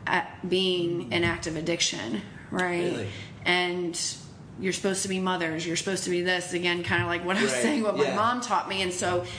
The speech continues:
Speaker 1: to be a, a female addict or a female alcoholic has this even bigger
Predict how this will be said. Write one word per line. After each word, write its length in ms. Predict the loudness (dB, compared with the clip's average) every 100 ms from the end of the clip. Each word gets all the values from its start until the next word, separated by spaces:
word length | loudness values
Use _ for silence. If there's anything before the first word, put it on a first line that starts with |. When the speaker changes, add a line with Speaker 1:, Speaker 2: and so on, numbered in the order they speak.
| -4
Speaker 1:
to 120 | 0 0
be 520 | 0 2 2 0 -2
a, 360 | 0 0 0 -2 -4 -10 -14 -14 -14 -16 -8 -4
a 100 | -2
female 580 | 0 0 2 2 0 0
addict 560 | 2 2 2 -2 -4 -2
or 80 |
a 60 | -4
female 380 | 0 0 2 0
alcoholic 960 | 0 -2 -2 0 2 2 0 -2 -6 -12 -14 -4
has 220 | 0 0
this 200 | -2 -2
even 460 | 0 2 2 0 -4 -12 -14 -2
bigger 560 | 0 0 -2 -4 -4